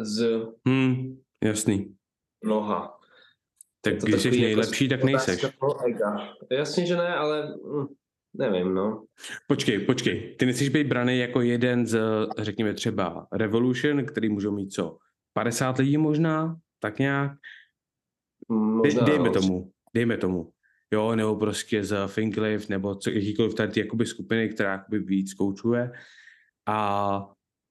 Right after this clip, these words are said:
Speaker 2: radši budeš brán jako jeden z mnoha, co je pod Ponstinem? Ten má taky hromadu lidí, ne?
Speaker 1: Má dvacet pět asi.
Speaker 2: Jo, tak to není tak moc.
Speaker 1: Ale
Speaker 2: Já
Speaker 1: kdo
Speaker 2: čekal, že má
Speaker 1: si
Speaker 2: tak
Speaker 1: řekne
Speaker 2: pět a sedm
Speaker 1: skupinu?
Speaker 2: jde.
Speaker 1: Ne, to vůbec, kámo, to nejde zvládnout podle mě.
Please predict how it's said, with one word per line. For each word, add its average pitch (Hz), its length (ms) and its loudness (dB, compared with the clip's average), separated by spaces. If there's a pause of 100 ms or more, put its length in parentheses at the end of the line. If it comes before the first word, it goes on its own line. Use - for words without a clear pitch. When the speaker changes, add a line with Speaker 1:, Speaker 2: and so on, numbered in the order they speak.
(140)
Speaker 2:
radši 123 300 0
budeš 127 300 2
brán 120 640 0 (200)
jako 110 180 0
jeden 127 640 2
z 120 460 0
mnoha, 120 460 0
co 123 160 -8
je 120 120 -2
pod 113 340 -4
Ponstinem? 139 640 -2 (840)
Ten 110 100 2
má 123 140 2
taky 117 240 0
hromadu 214 360 2
lidí, 143 300 2
ne? 98 300 0 (640)
Speaker 1:
Má 123 180 0
dvacet 135 340 -4
pět 104 180 0
asi. 107 520 -4 (240)
Speaker 2:
Jo, 104 60 0
tak 87 160 -2
to - 80 4
není 87 120 -2
tak 90 180 -2
moc. 101 220 0
Speaker 1:
Ale 151 160 0 (500)
Speaker 2:
Já 120 80 4
Speaker 1:
kdo 127 80 2
Speaker 2:
čekal, 135 140 2
že 123 60 4
má 127 60 2
Speaker 1:
si 127 40 2
Speaker 2:
tak 127 100 2
Speaker 1:
řekne 131 120 2
Speaker 2:
pět 135 80 2
a - 100 -2
sedm 135 220 2
Speaker 1:
skupinu? 104 140 0
Speaker 2:
jde. - 100 -12 (880)
Speaker 1:
Ne, 104 380 0
to 110 60 -4
vůbec, 104 360 -2
kámo, 107 280 -2
to 110 80 0
nejde 107 200 2
zvládnout 120 340 0
podle 113 240 0
mě. 92 240 -6